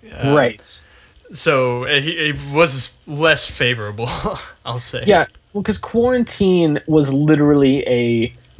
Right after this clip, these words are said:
Speaker 2: just a contagion movie, right? I mean, that's kind of what they turned it into. Whereas Rec, um, it, it introduces this element of,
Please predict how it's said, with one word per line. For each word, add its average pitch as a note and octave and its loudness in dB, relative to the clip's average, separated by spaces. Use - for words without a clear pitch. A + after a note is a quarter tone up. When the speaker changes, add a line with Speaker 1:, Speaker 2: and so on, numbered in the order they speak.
Speaker 2:
just - -4
a A#2+ 0
contagion A2+ -2
movie, B1 -6
right? B2+ 6
I A#2+ -2
mean, B2 0
that's C3 2
kind C3 -2
of A#2+ -2
what A#2+ 0
they A#2 -2
turned A2+ -6
it A2 -2
into. A2 -2
Whereas A#2 4
Rec, E3 2
um, A#2 -2
it, D3+ 0
it C#3+ 0
introduces D3+ 0
this C3+ -4
element B2+ -2
of, A2 -2